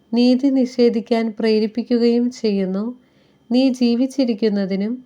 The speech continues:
നിന്റെ ദൈവമായ കർത്താവ് തരുന്ന രാജ്യം കൈവശമാക്കുന്നതിനു വേണ്ടി നീതി മാത്രം പ്രവർത്തിക്കുക. നിന്റെ ദൈവമായ കർത്താവിന് നീ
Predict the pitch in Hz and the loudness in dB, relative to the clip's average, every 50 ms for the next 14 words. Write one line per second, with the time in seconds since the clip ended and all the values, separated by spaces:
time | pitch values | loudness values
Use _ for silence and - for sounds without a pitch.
0 | _ _ - 220 233 226 226 247 240 240 240 226 233 226 254 254 254 254 254 254 | _ _ -4 -2 0 2 4 2 4 4 2 2 2 0 0 0 0 0 0 0
1 | 254 247 254 240 233 214 - 226 220 226 220 214 233 226 226 220 220 226 220 226 | -2 -2 -2 -4 -4 -2 -2 0 0 0 0 0 0 0 0 0 -2 -2 -2 -2
2 | 214 208 208 202 208 - 226 233 226 - 226 214 214 214 226 220 - - 262 247 | -2 -2 -4 -6 -6 -6 -6 -6 -4 -2 -2 -2 0 0 -2 -4 -4 -2 -2 -2
3 | 247 226 208 202 - 233 208 226 226 214 233 240 240 226 214 202 196 185 180 180 | 0 -2 -4 -4 -4 -2 -2 0 0 0 0 0 0 0 -2 -2 -2 -4 -4 -4
4 | 214 226 254 254 _ _ _ _ _ _ _ _ _ - 220 233 240 247 247 247 | -4 -4 -6 -8 _ _ _ _ _ _ _ _ _ -4 0 2 2 2 2 2
5 | 277 277 262 247 220 214 208 - 226 233 233 233 - 220 214 196 190 190 185 180 | 2 0 2 0 -2 -2 -4 -4 -4 -4 -4 -4 -4 -4 -2 -2 -2 -2 -4 -4
6 | - 214 202 - 208 190 170 196 214 233 247 254 - _ _ _ _ _ _ _ | -4 -4 -4 -4 -4 -4 -4 -4 -4 -6 -6 -10 -14 _ _ _ _ _ _ _
7 | _ _ _ - 240 247 247 233 254 262 254 254 240 233 233 240 254 254 254 254 | _ _ _ 0 2 2 4 4 4 4 4 4 4 4 4 2 2 2 2 2
8 | 254 254 247 254 247 214 214 208 - 208 196 190 185 185 190 208 233 254 254 _ | 2 0 0 0 -2 -4 -2 -2 -2 -2 -2 -2 -2 -4 -4 -6 -6 -8 -12 _
9 | _ _ - 214 240 | _ _ -4 -2 0